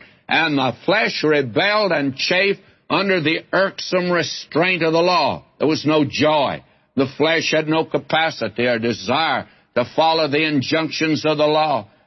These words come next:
And the flesh broke out of the restraint imposed by law and therefore brought down the irrevocable penalty for breaking the law, which was death. Now listen to Paul in verse six.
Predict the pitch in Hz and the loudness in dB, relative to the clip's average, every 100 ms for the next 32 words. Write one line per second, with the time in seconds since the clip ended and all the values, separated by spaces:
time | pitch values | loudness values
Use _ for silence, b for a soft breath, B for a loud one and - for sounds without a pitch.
0 | b 143 165 151 - 120 147 165 - 95 | b -2 -2 -4 -4 -2 0 0 -4 0
1 | 165 170 147 160 165 147 139 143 139 - | 2 2 0 0 0 0 0 0 -2 -4
2 | 143 160 165 135 120 110 156 170 170 107 | -2 0 0 0 -2 0 2 2 2 0
3 | 147 151 170 170 147 151 175 - 170 180 | 0 2 2 0 0 0 -2 0 0 0
4 | 110 147 180 - 135 180 180 170 160 b | 2 2 0 -2 -2 0 0 -2 -2 b
5 | b b 117 135 123 107 107 175 220 214 | b b 2 2 2 0 2 2 2 0
6 | 196 202 202 202 - - - 185 196 185 | 2 2 4 2 0 -6 -2 0 2 0
7 | - 190 - 190 139 101 160 190 175 190 | 0 0 2 0 0 0 0 2 0 0
8 | 175 185 185 156 170 - 170 147 101 101 | 2 4 2 2 0 -2 -2 -2 -4 -2
9 | 139 113 87 _ _ _ - 151 160 143 | 0 0 -6 _ _ _ -2 0 0 -2
10 | - 139 135 - 156 131 127 123 120 120 | -2 -2 0 0 2 2 0 0 0 0
11 | - - 151 | -2 -4 -4